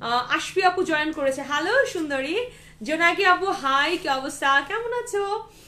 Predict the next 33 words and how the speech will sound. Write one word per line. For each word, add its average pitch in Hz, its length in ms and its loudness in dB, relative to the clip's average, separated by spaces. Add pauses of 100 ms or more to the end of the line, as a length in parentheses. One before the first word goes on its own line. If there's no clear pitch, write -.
(180)
এটা 392 220 -2
দোপাট-, 339 420 -2
এটা 427 160 -2
স্লিভসটা 349 380 -2
যদি 381 240 0
চাও 381 300 -2
তোমরা 311 200 -6
হচ্ছে 285 240 -6
এরকম 262 240 -6
bell 226 180 -6
sleeves 311 280 -4
বানাতে 320 320 -6
পারবা, 311 380 -4 (500)
যদি 330 280 0
না 311 360 2
চাও 415 220 0
আপু 320 200 -4
straight 311 340 -6
sleeves 330 300 -6
বানাবে। 330 340 -4
এই 262 180 -6
জায়গাটা 247 260 -2
একটা 247 160 -10
কুচি 302 340 -6
setting 247 360 -4
করা 202 260 -6
আছে, 202 220 -8
রাফেল 208 300 -8
টাইপসের 262 300 -12
সুন্দর 349 500 -8
একটা 269 180 -8
design 196 380 -12
করা। - 520 -10